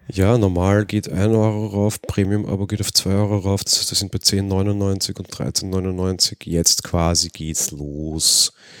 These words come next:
für bestehende Kunden, irgendwie so im nächsten Abrechnungsmonat, wenn ich das richtig behirne, ne?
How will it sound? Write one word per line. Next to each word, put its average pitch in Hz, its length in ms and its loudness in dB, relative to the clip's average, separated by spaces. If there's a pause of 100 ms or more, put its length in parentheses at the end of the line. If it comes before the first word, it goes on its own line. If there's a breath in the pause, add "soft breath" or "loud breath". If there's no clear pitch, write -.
(260 loud breath)
für - 320 -4
bestehende 87 560 0
Kunden, 82 460 -4
irgendwie 82 240 -4
so 92 100 -2
im 90 80 -4
nächsten 82 260 -2
Abrechnungsmonat, 85 720 0
wenn 80 80 -2
ich 80 60 -4
das - 160 0
richtig - 240 -10
behirne, 80 340 -4
ne? 101 180 -6